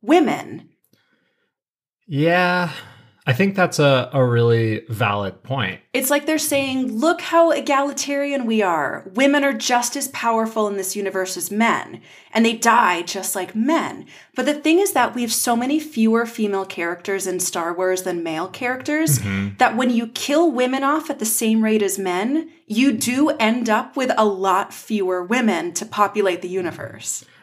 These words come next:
Speaker 2: I mean, maybe that's why in the original trilogy, there's only, you know, two women at all.
Speaker 1: Right. There's Leia and Mon Mothma.
Speaker 2: Yeah.
Speaker 1: Yeah.
Speaker 2: So,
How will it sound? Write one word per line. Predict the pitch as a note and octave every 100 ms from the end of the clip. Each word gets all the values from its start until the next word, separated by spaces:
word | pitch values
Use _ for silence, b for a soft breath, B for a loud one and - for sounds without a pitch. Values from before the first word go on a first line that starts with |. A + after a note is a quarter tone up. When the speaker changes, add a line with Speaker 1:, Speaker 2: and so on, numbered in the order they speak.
| b
Speaker 2:
I | A2+
mean, | A2 G#2 A2+
maybe | A2+ A#2+
that's | A#2 A2 -
why | A#2+ G2+ F#2+
in | F#2 A2 G2+
the | F#2+ F2+ E2+ -
original | G2 G#2 - G#2
trilogy, | - A#2+ B2 A#2 G#2 F#2
there's | F#2 G2
only, | A2 G2 F2+ F2 F#2 -
you | F#2+
know, | F2 E2+ - _ _
two | - - A2+ G2+ F2 G2 - _
women | A2+ G#2 F#2 F2+ E2+
at | F2+
all. | F#2 G2+ E3+ D3 A3
Speaker 1:
Right. | E4+ C#4+ -
There's | A#3 A#3 A3 - -
Leia | A3 A3+ A#3+ A3+
and | A3+
Mon | A3 G#3+
Mothma. | C4+ D4 G3 B2 A#2+
Speaker 2:
Yeah. | G2+ F2 G2+ A#2 _
Speaker 1:
Yeah. | - F3
Speaker 2:
So, | - G#2+ F#2+ F#2+